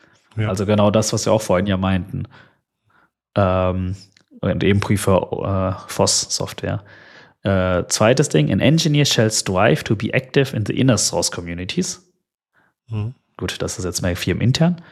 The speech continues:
Speaker 2: Aber auch das, ich erinnere mich an unser Gespräch mit, äh, an mein Gespräch mit dem einen Klaus Müller,
Speaker 1: Mhm.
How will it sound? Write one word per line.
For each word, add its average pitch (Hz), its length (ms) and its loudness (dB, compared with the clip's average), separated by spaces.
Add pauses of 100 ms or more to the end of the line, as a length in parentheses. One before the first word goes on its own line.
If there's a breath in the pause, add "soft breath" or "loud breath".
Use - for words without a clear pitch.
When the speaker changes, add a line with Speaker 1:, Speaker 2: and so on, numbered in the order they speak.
(460 loud breath)
Speaker 2:
Aber 95 220 4
auch 92 160 2
das, - 420 2 (280 loud breath)
ich - 180 -4
erinnere 110 240 0
mich 113 240 0
an 104 340 -4
unser 104 300 -2
Gespräch 104 640 -4
mit, 98 480 -8 (120)
äh, 101 100 -4
an 95 180 -4
mein 123 260 -2
Gespräch - 460 -2
mit - 260 -8 (720 loud breath)
dem 135 220 2
einen 117 240 0
Klaus - 300 0
Müller, 131 260 2 (760 loud breath)
Speaker 1:
Mhm. 127 400 0